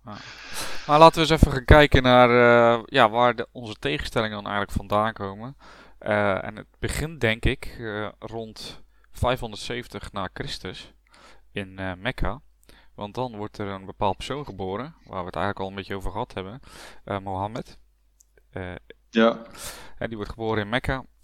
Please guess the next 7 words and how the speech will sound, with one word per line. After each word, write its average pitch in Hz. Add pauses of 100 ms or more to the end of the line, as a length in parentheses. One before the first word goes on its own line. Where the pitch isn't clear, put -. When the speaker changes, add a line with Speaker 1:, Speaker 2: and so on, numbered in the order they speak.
(100)
Speaker 1:
En 110
die, 107
ehm, 104 (720)
die 107
is, - (320)
eh, 101 (840)
eh, 98